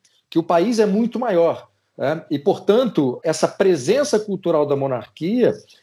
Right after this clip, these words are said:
ela é importante para não, que a sociedade não confunda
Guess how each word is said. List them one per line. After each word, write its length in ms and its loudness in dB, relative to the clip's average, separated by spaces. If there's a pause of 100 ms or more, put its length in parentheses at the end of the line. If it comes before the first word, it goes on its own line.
(120)
ela 280 2
é 40 2
importante 720 0
para 360 0
não, 580 2
que 120 0
a 180 0
sociedade 500 0
não 180 2
confunda 800 0